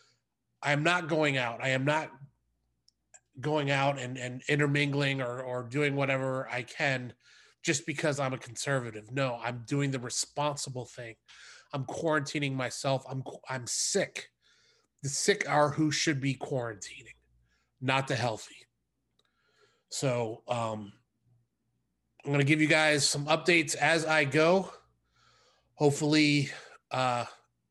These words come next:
it goes <laughs> well. Um, I am prepared for if it goes downwards. So, you know, that is something to think about. But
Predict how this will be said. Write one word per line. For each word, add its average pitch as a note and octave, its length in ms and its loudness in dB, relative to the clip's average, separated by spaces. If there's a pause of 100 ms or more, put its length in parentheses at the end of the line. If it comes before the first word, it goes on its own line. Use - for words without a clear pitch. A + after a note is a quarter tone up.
(140)
it A#2 140 -6
goes C#3+ 260 4
<laughs> - 0 -
well. - 400 4 (760)
Um, A#2+ 440 -2 (760)
I C3 120 2
am E3 160 4
prepared F#3+ 460 4
for E3 320 2
if D3+ 220 2
it E3+ 80 -4
goes F3 260 4
downwards. D#3+ 600 -2
So, B2 560 -2
you C3+ 100 -2
know, B2 300 -2 (600)
that C3+ 160 0
is D3 200 4
something D3 280 -2
to A2+ 60 -6
think C#3+ 260 -4
about. A#2 340 -4 (920)
But B2+ 520 2